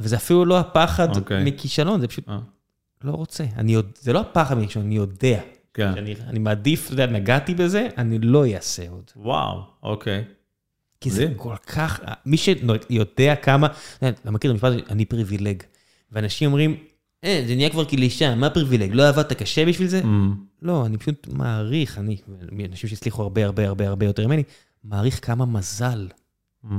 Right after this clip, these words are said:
Speaker 1: יש בזה.
Speaker 2: כן.
Speaker 1: כמה מזל.
Speaker 2: כן.
Speaker 1: אתה יודע, אתה חושב ספורטאים כאלה, אייברסון, ש-, את רע מזלו, והוא נפגש עם הסנטר הכי טוב בהיסטוריה, ועם הגארד,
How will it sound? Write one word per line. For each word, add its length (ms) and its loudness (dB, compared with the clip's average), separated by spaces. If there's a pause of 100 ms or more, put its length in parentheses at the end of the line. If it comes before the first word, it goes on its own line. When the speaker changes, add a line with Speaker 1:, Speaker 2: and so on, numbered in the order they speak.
(140)
Speaker 1:
יש 300 -6
בזה. 180 -8 (680)
Speaker 2:
כן. 300 2
Speaker 1:
כמה 280 2
מזל. 800 0 (240)
Speaker 2:
כן. 120 -2
Speaker 1:
אתה 120 0 (400)
יודע, 60 -4
אתה 80 -10
חושב 220 -6
ספורטאים 680 -2
כאלה, 460 -2 (480)
אייברסון, 540 2
ש-, 140 0 (800)
את 220 -16
רע 80 0
מזלו, 480 0
והוא 200 -2
נפגש 480 -6
עם 100 -2
הסנטר 420 -2
הכי 200 -2
טוב 220 0
בהיסטוריה, 760 0
ועם 300 2 (760)
הגארד, 380 -2